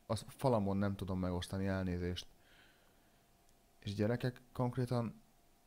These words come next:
így, így csak most fogom föl, hogy, hogy milyen nézőközönségem van.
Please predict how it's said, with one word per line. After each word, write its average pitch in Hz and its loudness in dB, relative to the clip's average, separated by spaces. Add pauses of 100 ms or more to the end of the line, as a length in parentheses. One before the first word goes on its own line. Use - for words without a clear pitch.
(300)
így, 113 -2 (4000)
így 123 -2
csak 139 -4
most 165 2
fogom 107 2
föl, 110 2
hogy, 110 0 (1000)
hogy 139 0
milyen 143 6
nézőközönségem 101 2
van. 92 0